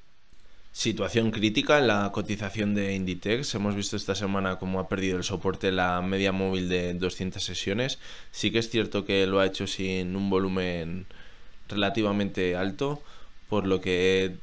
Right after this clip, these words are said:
podría caber la opción de que fuera una falsa ruptura. Lo que no me acaba de convencer es que ya son varias sesiones las que se mantiene bajo el soporte y podría haberlo consolidado directamente la, la ruptura.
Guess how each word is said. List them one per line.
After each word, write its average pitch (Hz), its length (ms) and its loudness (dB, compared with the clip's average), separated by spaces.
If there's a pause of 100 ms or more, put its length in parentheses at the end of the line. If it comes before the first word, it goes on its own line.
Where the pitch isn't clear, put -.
(320)
podría 104 320 2
caber 110 200 2
la 110 100 6
opción 107 280 -2
de 113 100 0
que 110 120 -2
fuera 98 240 2
una 95 320 0
falsa 104 340 -2
ruptura. 101 400 -2
Lo 80 160 -2
que 95 60 -4
no 95 100 -2
me 104 80 0
acaba 110 180 0
de 104 120 0
convencer 98 400 -2
es - 100 -6
que 101 80 -4
ya 95 80 -2
son 101 160 -2
varias 98 260 2
sesiones 104 480 -2
las 95 180 -4
que 87 300 -4
se 104 120 -6
mantiene 95 720 -2 (560)
bajo 104 260 4
el 101 60 2
soporte 104 540 0
y 104 120 2
podría 95 360 0
haberlo 95 480 0
consolidado 92 800 0
directamente 95 600 -2
la, 80 460 -4
la 98 180 0
ruptura. 92 520 0